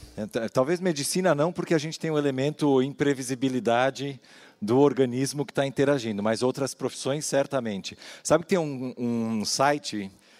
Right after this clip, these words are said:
é, que até é um pouco uma brincadeira, né? Que ele se chama Será que um robô vai tomar o meu trabalho? É o Will a Robot Take My Job? Você escreve qual é a tua profissão e ele dá uma probabilidade de quanto vai.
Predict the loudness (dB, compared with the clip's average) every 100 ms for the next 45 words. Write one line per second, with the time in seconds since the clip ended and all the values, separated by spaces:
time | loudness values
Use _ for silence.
0 | -6 0 0 0 -2 0 -2 0 -2 -2
1 | 0 2 2 0 0 0 2 0 0 -4
2 | -4 -4 -6 -6 -6 -4 -2 0 0 -2
3 | -6 -2 0 2 2 2 -6 -20 -20 -20
4 | -8 0 0 2 2 2 2 -2 0 0
5 | 4 2 2 0 0 0 -4 -2 2 4
6 | 4 6 4 4 0 -2 -2 -2 0 -2
7 | 0 4 4 2 -6 -20 -16 -4 -2 0
8 | 2 2 2 2 4 6 4 0 -6 -6
9 | -2 2 4 4 2 4 4 4 0 2
10 | 2 2 0 4 4 4 0 -8 0 0
11 | 0 -2 0 4 4